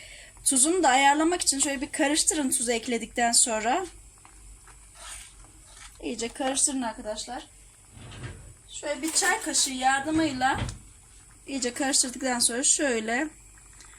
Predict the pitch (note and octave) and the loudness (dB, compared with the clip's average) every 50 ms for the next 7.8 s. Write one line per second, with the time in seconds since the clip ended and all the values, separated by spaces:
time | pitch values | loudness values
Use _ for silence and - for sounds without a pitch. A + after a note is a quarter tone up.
0 | - - - - - - - D#4+ D#4+ F4+ D4 D4 D4 - - - B3+ C4+ C#4+ C#4+ | -20 -20 -20 -20 -18 -8 -6 -4 0 2 2 0 0 -4 -4 -2 0 0 2 4
1 | - - D#4 D4 C#4 C#4 C4+ C4 A#3+ A#3 - - C#4+ C#4+ C#4+ D4+ E4+ G4 E4 - | 4 4 4 4 4 6 6 4 4 2 0 0 2 2 4 4 4 4 4 2
2 | - D4+ D4 D4 C#4+ D4 B3 B3+ A#3 - - G#3+ F3+ - - C#4+ D#4+ D#4 C4+ C#4 | 4 4 4 4 4 4 2 0 -4 -4 -6 -8 -8 -4 0 2 4 6 6 4
3 | F#4+ G4 - - - - - - - - - - - - - A3+ A3+ A#3 A#3 A3+ | 4 0 -8 -14 -20 -20 -20 -20 -20 -20 -20 -20 -12 -6 -2 0 0 0 0 -2
4 | - - - D4+ D#4+ D#4+ D4+ D4 C4+ C4+ C4+ - - D#4+ D4+ D4 D4+ E4+ A4+ - | -2 0 4 6 6 6 6 6 4 4 2 2 4 4 4 4 4 2 -2 -6
5 | - - - - - - - - - - - - C4+ C4+ C4 C#4 E4 G4 G#4 - | -12 -20 -20 -20 -20 -20 -20 -20 -10 -6 0 2 4 4 4 4 2 4 4 6
6 | - - F#4+ F4 G4 A#4+ B4 A#4 - - - - - - - - - - - - | 6 6 4 4 2 2 0 -4 -8 -16 -20 -20 -20 -20 -20 -20 -20 -20 -16 -6
7 | - A3+ A#3 A#3+ A#3+ A#3+ D#4 D#4+ D#4 D4+ D#4 D#4+ F4 F4 - - | -2 0 0 0 0 2 4 4 6 8 8 6 6 6 4 0